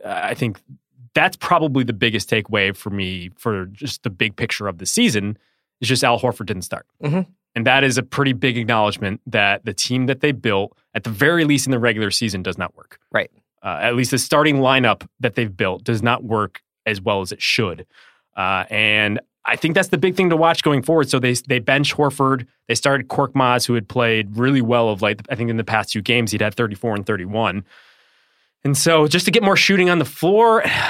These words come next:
Speaker 1: and I don't know what, what to make of it right now. The sample size is too small,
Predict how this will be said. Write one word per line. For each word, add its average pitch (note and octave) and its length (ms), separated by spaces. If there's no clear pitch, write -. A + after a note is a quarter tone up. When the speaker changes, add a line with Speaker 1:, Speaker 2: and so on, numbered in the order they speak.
Speaker 1:
and G#3+ 300
I F3+ 100
don't G3+ 160
know G3+ 140
what, F#3+ 160
what F#3+ 180
to C#3+ 60
make C3+ 220
of B2 80
it B2+ 60
right B2 160
now. B2 120
The A2+ 80
sample C3+ 260
size A#2 260
is G#2 120
too - 220
small, B2+ 600